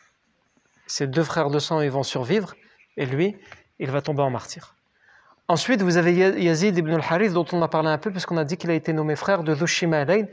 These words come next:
et qu'il va mourir avec Dhu Shimalayn à la bataille de Badr. Yazid ibn al-Harith. Yazid ibn al-Harith, il était un des fils de Afra.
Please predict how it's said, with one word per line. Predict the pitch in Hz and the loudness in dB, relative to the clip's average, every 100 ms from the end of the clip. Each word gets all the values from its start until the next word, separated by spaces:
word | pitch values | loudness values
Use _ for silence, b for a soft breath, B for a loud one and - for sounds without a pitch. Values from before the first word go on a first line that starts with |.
| B B - | B B -10
et | |
qu'il | - 151 | -4 0
va | 151 | 2
mourir | 156 151 202 | 2 2 2
avec | 165 165 | 2 0
Dhu | 156 165 | -2 -2
Shimalayn | - 170 151 156 180 | 0 0 0 0 0
à | 160 | -2
la | 147 | -2
bataille | 147 156 | -4 -4
de | 143 | -4
Badr. | 139 131 - _ _ _ - | -4 -6 -10 _ _ _ -8
Yazid | 123 151 | -4 -2
ibn | 139 135 | -2 -4
al-Harith. | 117 127 - - _ - | -4 -6 -6 -16 _ -6
Yazid | 143 160 185 | 0 0 0
ibn | 175 165 | 0 0
al-Harith, | 156 170 185 185 B B B B _ | 0 -2 -2 -6 B B B B _
il | 175 | 2
était | 180 - | 4 4
un | 208 | 2
des | 180 | 2
fils | - 226 180 | 2 0 4
de | |
Afra. | 185 180 185 190 - | 4 4 4 2 0